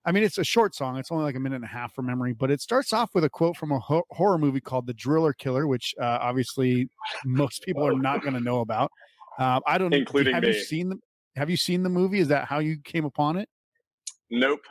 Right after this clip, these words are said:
Speaker 2: Uh, I think we were just looking for <laughs> royalty-free samples online.
Speaker 1: Yeah.
Speaker 2: I, I was, um, out of the country. I wasn't privy to this,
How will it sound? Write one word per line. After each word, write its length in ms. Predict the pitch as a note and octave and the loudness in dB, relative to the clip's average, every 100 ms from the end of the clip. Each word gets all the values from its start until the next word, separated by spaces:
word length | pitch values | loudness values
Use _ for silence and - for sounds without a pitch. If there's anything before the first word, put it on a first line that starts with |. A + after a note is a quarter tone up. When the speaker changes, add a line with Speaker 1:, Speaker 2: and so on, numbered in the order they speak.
| - | -8
Speaker 2:
Uh, 300 | G#2+ G#2 G#2 | -6 -4 -4
I 180 | A2+ - | -6 -8
think 180 | C3 B2+ - | -8 -6 -4
we 80 | A#2 | -4
were 120 | A2 | -4
just 220 | G#2+ - | -6 -2
looking 380 | A2+ A2 A2+ G#2 - | -2 0 -4 -4 -4
for 360 | A2 G#2 G#2 - - | 0 2 2 0 -2
<laughs> 260 | C#3 A#2 | -2 -2
royalty-free 880 | A2 A2 A#2 - A#2+ - A2+ A2 A2 | -4 -2 -2 -2 -10 -8 -4 -2 -2
samples 760 | - - G#2 A2 G#2+ G2 G2 - | -4 -2 -2 0 -2 -2 -6 -4
online. 480 | G#2+ G2 G2 G2 G2+ G2 | -4 -2 -2 -2 -4 -2
Speaker 1:
Yeah. 200 | C3 A2 | -2 2
Speaker 2:
I, 140 | C3+ C3 | 2 4
I 100 | C3 | 2
was, 260 | C#3 A#2+ | 0 -4
um, 160 | A2+ G2+ | -6 -4
out 160 | A2+ A#2 | -4 -4
of 60 | |
the 80 | G#2 | -6
country. 300 | G#2+ G#2 A#2 | -8 -6 -4
I 40 | G#2 | -4
wasn't 340 | G#2+ G2+ F#2+ - | -4 -10 -12 -10
privy 280 | G#2+ G#2 G#2 | -6 -6 -6
to 80 | A2+ | -4
this, 340 | A2 A2+ - | -4 -4 -8